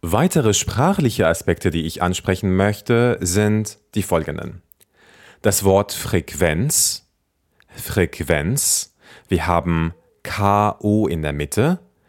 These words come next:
und die werden Kw ausgesprochen. Deswegen sagt man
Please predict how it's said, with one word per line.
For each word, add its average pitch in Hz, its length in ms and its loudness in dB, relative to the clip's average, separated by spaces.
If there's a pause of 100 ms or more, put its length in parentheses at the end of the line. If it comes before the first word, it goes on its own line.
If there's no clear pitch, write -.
(500)
und 80 240 -2
die 85 160 -2
werden 87 460 0 (220)
Kw 95 420 0 (560)
ausgesprochen. 80 760 -4 (960)
Deswegen 95 520 2
sagt 104 280 -2
man 92 400 0